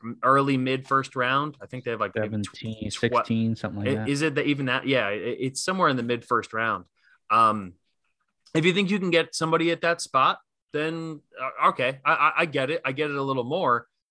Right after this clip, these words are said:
Speaker 1: The Cowboys are, to me, are the more the head scratching one, because the Cowboys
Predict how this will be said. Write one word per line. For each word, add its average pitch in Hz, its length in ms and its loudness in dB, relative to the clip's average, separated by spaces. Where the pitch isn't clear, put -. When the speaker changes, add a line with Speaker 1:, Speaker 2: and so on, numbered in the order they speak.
Speaker 1:
The 147 80 -4
Cowboys 220 560 2
are, 160 140 2
to 139 160 -10
me, 139 140 -4
are 135 120 2
the 123 80 -4
more 120 240 -2
the 107 60 -6
head 123 280 -8
scratching 147 460 -2
one, 170 240 0
because 143 420 0
the 147 60 -6
Cowboys 170 800 0